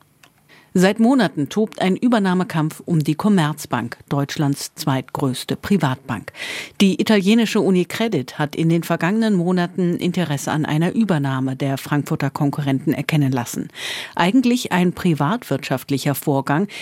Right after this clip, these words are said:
er stößt aber auf Widerstand, jetzt auch aus dem Kanzleramt.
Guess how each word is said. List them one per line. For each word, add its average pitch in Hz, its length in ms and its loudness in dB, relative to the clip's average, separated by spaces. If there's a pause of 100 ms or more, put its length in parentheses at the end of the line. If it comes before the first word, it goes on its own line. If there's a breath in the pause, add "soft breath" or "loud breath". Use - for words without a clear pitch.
(140 loud breath)
er 226 180 2
stößt - 460 -2
aber 143 280 -2
auf - 220 -4
Widerstand, 131 720 -2 (120)
jetzt - 480 -2
auch 131 280 -6
aus 139 220 -4
dem 208 200 2
Kanzleramt. 127 720 -2